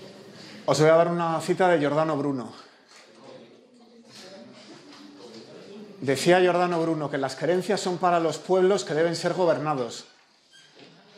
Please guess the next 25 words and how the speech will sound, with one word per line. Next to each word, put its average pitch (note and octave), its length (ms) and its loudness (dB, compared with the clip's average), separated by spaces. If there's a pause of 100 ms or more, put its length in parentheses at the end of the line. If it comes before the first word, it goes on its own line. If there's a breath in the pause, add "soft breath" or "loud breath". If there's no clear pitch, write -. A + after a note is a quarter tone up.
(600)
Las C3 200 -2
creencias E3 440 4
son E3 160 -2
para C#3 160 2
los B2+ 160 0
pueblos E3 300 4
rústicos G3 480 2
que D3+ 100 -6
deben D#3 180 -2
ser F3 180 0
gobernados D3 720 0
y C#3+ 80 -6
las C3 180 -6
demostraciones F#3 960 -6 (500 soft breath)
para C3 200 -2
los B2+ 160 -4
pueblos F3 340 0
contemplativos, C3+ 920 0
ilustrados, F3+ 640 -2
que D3 60 -8
saben E3 260 -6
gobernarse D#3+ 460 -2
a - 20 0
sí D#3 120 -6
mismos. B2+ 500 -12